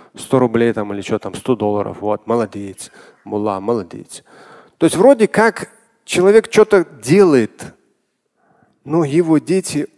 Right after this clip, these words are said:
у них ощущение, да, понятие Бога,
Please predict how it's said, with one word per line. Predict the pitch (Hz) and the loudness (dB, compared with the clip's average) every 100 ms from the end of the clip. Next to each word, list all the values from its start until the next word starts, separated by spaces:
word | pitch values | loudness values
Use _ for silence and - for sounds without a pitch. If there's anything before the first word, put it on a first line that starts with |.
| _ _ | _ _
у | 190 175 | -2 2
них | 175 208 196 - - _ _ _ _ _ _ | 2 0 -4 -6 -20 _ _ _ _ _ _
ощущение, | 165 165 175 151 - 202 180 123 98 90 _ _ _ _ _ _ | -4 -2 -4 -4 4 4 4 0 -4 -10 _ _ _ _ _ _
да, | - 65 - _ _ _ _ _ _ _ _ | -8 -8 -8 _ _ _ _ _ _ _ _
понятие | 135 170 196 170 160 151 | 0 2 2 2 0 0
Бога, | 123 135 123 104 82 | 4 4 2 -4 -10